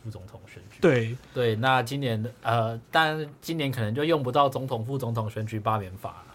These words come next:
Speaker 2: 对，但他们的对应的规定是一样的。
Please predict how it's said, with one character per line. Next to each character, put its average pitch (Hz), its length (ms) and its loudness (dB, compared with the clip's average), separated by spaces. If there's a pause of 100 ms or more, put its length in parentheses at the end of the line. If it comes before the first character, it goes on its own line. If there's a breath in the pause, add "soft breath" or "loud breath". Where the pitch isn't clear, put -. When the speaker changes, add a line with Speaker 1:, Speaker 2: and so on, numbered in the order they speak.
(100)
Speaker 2:
对， 131 180 0
但 151 160 2
他 175 60 4
们 160 120 4
的 127 220 2
对 143 220 2
应 139 80 0
的 131 40 2
规 127 200 -2
定 123 180 -4
是 120 160 -6
一 107 120 -6
样 127 220 -6
的。 175 100 -6